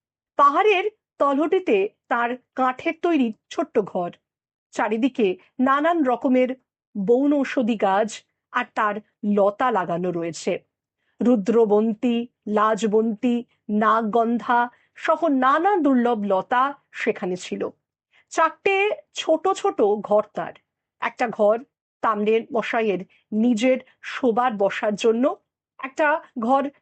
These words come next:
রান্নাবান্না ইত্যাদির কাজে লাগে, বাকি দুটো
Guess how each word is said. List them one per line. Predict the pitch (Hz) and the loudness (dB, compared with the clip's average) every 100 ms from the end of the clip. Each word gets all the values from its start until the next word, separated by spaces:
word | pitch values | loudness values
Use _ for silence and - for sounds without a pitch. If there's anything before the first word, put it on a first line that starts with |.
| _ 208 | _ -4
রান্নাবান্না | 233 262 302 320 339 320 | -2 0 0 0 0 0
ইত্যাদির | 285 214 262 220 226 | 0 -2 -4 -2 -4
কাজে | 220 190 208 233 | -2 -2 0 0
লাগে, | 240 233 370 _ _ _ _ _ - | 0 -2 -4 _ _ _ _ _ -12
বাকি | 208 285 294 427 | 2 2 4 2
দুটো | 415 392 359 | 4 2 4